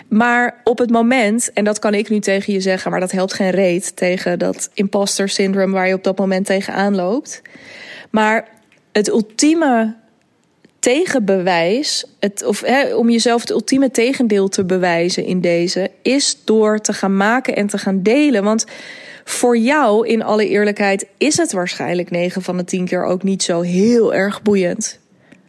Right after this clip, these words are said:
waar je tegenaan loopt. Hè. En, en niet, niet boeiend omdat je niet van je vak houdt, maar gewoon omdat je dat al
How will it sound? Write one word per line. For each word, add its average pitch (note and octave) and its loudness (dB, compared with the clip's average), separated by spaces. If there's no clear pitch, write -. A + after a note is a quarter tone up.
waar F3+ 0
je F3+ 0
tegenaan F3+ 0
loopt. E3 0
Hè. G#3 2
En, A3 0
en G#3 2
niet, C#4+ 2
niet A3 4
boeiend G#3+ 2
omdat G#3 0
je G#3 -2
niet G3+ 0
van G3 2
je G3 0
vak C#4 0
houdt, G3+ 0
maar G3 0
gewoon G3 2
omdat F#3+ 0
je G3 -2
dat F#3 -2
al F3+ -2